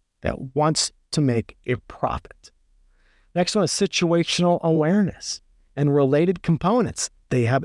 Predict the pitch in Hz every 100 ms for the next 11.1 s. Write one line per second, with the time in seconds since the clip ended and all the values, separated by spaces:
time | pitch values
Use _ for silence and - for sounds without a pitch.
0 | - 131 - 139 208 175 156 - - 147
1 | 117 - - 82 110 - - 156 247 226
2 | 127 - 131 120 110 95 - - - 127
3 | - - - _ 127 135 - 131 131 139
4 | 110 170 - 175 135 143 156 175 160 175
5 | 185 180 160 156 143 190 208 120 117 139
6 | 127 147 - - 170 - - 180 - 117
7 | - - - - - - _ _ _ _
8 | - 131 147 151 156 - 196 202 208 175
9 | - - 143 120 - 143 143 107 - -
10 | 156 170 175 151 - 151 156 170 - 92